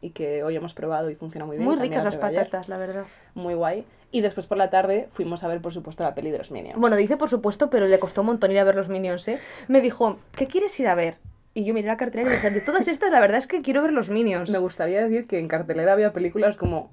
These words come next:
Speaker 1: Alcarrás, prenominada a los
Speaker 2: Ah,
Speaker 1: Oscars.
Speaker 2: eso me dijo, me dice, "¿Por qué no vemos Alcarrás?". Pero Alcarrás, yo no sé de qué va, la verdad, pero tenía como un cartel como de
Speaker 1: Es de Carla Simón, que es la autora de Stew,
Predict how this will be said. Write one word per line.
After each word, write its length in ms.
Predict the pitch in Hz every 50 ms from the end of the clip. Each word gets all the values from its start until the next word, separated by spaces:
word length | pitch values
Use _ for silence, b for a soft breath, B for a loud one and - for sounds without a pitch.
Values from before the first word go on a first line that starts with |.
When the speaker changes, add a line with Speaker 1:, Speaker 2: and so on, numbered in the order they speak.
| _ -
Speaker 1:
Alcarrás, 680 | 147 165 160 165 156 156 156 156 - 233 - - - _ _ -
prenominada 580 | 180 180 160 165 151 147 156 160 170 190 214
a 40 | 190
los 220 | 185 185 165 -
Speaker 2:
Ah, 80 | - -
Speaker 1:
Oscars. 400 | - - - 320 339 285 247 294
Speaker 2:
eso 100 | 240 370 349
me 80 | 302
dijo, 200 | 269 262 - 240
me 60 | 226 220
dice, 160 | 220 - 214
"¿Por 120 | 214 214
qué 60 | 262 339
no 80 | 403
vemos 260 | 427 415 381 330 - 294
Alcarrás?". 520 | 269 - 247 202 170 165 160 160 - - B B B B B -
Pero 120 | 208 196
Alcarrás, 360 | 202 - 220 220 262 302 285 -
yo 120 | 220 226
no 60 | 254 262
sé 100 | 269 254
de 80 | 240
qué 100 | 240 214
va, 80 | 180 165
la 80 | 165 165
verdad, 260 | 170 175 190 196 185 -
pero 140 | 196 190 196
tenía 260 | 214 233 277 269 -
como 160 | - 226 247
un 60 | 285 302
cartel 420 | 349 339 330 - 359 339 294 262
como 240 | - 247 233 226 214
de 140 | 202 208 202
Speaker 1:
Es 220 | 208 220 233 226
de 120 | 226 240 220
Carla 300 | 214 196 190 190 190 190
Simón, 380 | - 185 160 156 135 131 110
que 80 | - 170
es 40 | 160
la 80 | 180 170
autora 280 | 170 165 165 160 175
de 160 | 170 160 156 160
Stew, 440 | - - - 190 185 180 180 -